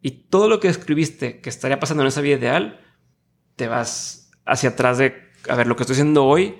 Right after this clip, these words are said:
me está acercando, me está alejando", ¿no? Y entonces empieza a tomar decisiones con base en eso,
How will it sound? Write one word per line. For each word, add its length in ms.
me 80
está 140
acercando, 420
me 80
está 140
alejando", 540
¿no? 200
Y 40
entonces 400
empieza 200
a 20
tomar 200
decisiones 440
con 220
base 640
en 120
eso, 400